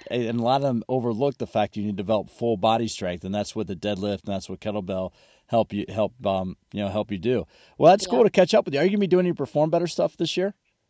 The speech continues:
Speaker 2: No, I'm not speaking for them this year. No.
Speaker 1: Yeah. Oh man, 'cause that's such a bummer. I was,
Speaker 2: Yeah.
Speaker 1: look, I was, I might try to get to one or two of them this year and just, uh, to catch them and try to do one or two podcasts from them.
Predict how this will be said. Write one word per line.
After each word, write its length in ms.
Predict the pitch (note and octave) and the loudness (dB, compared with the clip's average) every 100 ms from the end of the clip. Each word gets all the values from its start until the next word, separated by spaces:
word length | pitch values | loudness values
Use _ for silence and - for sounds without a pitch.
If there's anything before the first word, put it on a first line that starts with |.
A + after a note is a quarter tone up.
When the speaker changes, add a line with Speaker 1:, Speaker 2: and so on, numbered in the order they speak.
| _ _ - - _ _ | _ _ -20 -20 _ _
Speaker 2:
No, 420 | G#3 G#3 F#3+ F3 | 2 6 6 6
I'm 200 | E3 F3 | 2 0
not 240 | F#3+ F3+ F3+ | 0 0 -2
speaking 380 | - F#3 F3 E3+ | -6 -6 -6 -6
for 140 | E3 | -4
them 240 | D#3+ D3+ | -2 0
this 240 | D#3 D#3 - | -2 -4 -4
year. 420 | C#3 - - F3 - - _ | 0 0 0 -2 -6 -6 _
No. 180 | - E2 | -10 -6
Speaker 1:
Yeah. 120 | G2+ - _ | -6 -8 _
Oh 260 | C3 G#2+ F#2+ | -6 -4 -4
man, 260 | B2+ D3 C3 | -4 -4 -4
'cause 80 | - | -6
that's 160 | C#3 - | -6 -4
such 200 | C3+ - | -6 -2
a 180 | G#2+ | -2
bummer. 320 | F#2 A#2 A#2 F#2 | -2 -2 -2 -2
I 40 | |
was, 140 | G2 | -6
Speaker 2:
Yeah. 60 | A2+ | -6
Speaker 1:
look, 80 | G#2+ | -6
I 40 | |
was, 220 | G#2 G#2 - A#2 | -6 -8 -10 -4
I 80 | A2+ | -2
might 280 | B2 A#2 - | -2 -4 -4
try 140 | B2 | -4
to 100 | G2+ | -2
get 160 | G#2+ G2+ | -6 -6
to 80 | G2+ | -6
one 140 | G2+ | -6
or 60 | F#2+ | -6
two 160 | - | -4
of 60 | G2 | -2
them 160 | F#2+ | -2
this 160 | F#2 - | -4 -6
year 120 | F#2+ | -6
and 100 | F#2 | -6
just, 240 | F#2 G2 - | -8 -8 -6
uh, 160 | F#2+ F#2 _ _ - | -8 -8 _ _ -12
to 100 | A2 | -8
catch 280 | B2+ A2 - | -4 -4 -4
them 180 | A2 | -6
and 160 | G#2 F#2+ | -6 -8
try 160 | - G#2 | -6 -6
to 120 | G2 | -4
do 200 | G#2+ G2 | -4 -4
one 160 | G#2 | -4
or 60 | G2+ | -6
two 160 | - G2 | -8 -6
podcasts 520 | G#2 G2+ - F2+ - | -4 -4 -4 -6 -4
from 140 | G2 | -6
them. 180 | F#2+ F2+ | -6 -8